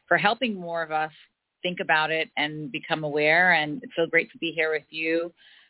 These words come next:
as well, Georgia and Matt. I think that this is as much as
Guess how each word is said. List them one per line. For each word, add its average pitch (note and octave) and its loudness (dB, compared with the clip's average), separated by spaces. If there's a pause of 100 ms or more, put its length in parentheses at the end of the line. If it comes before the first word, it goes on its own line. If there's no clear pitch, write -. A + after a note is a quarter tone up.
(140)
as D3+ -8
well, D#3+ 4
Georgia E3+ -2
and D#3+ 0
Matt. D#3 0 (500)
I F3+ 0
think F#3+ -2
that F3 4
this F3+ -8
is F3 -14
as E3 -10
much D#3+ -6 (280)
as D3+ 2